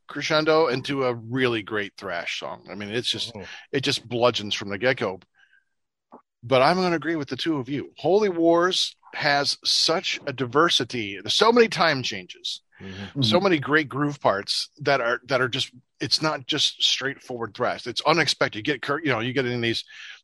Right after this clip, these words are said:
Speaker 1: these, uh, you know, changes of time and signature, musical styles,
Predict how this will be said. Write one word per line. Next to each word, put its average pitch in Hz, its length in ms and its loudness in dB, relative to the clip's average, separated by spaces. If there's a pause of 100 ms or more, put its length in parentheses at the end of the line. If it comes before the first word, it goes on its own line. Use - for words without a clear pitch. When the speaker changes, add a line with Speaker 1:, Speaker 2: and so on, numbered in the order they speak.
Speaker 1:
these, 117 300 2
uh, 107 260 4 (260)
you 143 120 -2
know, 95 120 -4 (200)
changes 135 580 2
of 98 380 -8
time 110 560 -2
and 101 180 -8
signature, 110 600 -2
musical 143 500 0
styles, 101 580 0